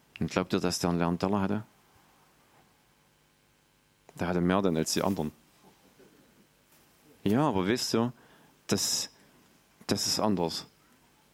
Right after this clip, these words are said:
Weil du, weil du anders bist. Weil du etwas anderes hineinbringst in diese Welt,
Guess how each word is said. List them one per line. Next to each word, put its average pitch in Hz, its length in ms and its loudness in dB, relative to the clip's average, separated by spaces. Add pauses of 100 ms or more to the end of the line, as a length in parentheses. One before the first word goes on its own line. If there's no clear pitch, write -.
(360)
Weil 92 140 2
du, 95 320 2 (480)
weil 104 120 2
du 104 120 2
anders 113 260 0
bist. - 320 -6 (680)
Weil 98 120 0
du 104 80 2
etwas 95 220 0
anderes 113 300 0
hineinbringst 92 540 0
in - 60 -12
diese 82 200 -4
Welt, 85 320 -2